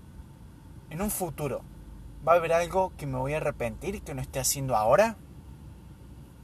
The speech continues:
Cuando haya vuelto al lugar de inicio, al lugar de origen,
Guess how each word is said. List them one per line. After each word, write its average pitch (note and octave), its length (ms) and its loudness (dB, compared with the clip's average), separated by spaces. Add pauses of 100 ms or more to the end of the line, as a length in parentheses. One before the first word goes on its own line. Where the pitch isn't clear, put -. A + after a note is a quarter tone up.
(2000)
Cuando C#3+ 260 2
haya F3+ 220 8
vuelto F#3+ 760 4
al C#3+ 140 -2
lugar C#3 340 4
de D#3 80 -6
inicio, C#3+ 520 -2 (2000)
al C3 80 -8
lugar C#3 240 6
de E3 80 6
origen, D#3 420 0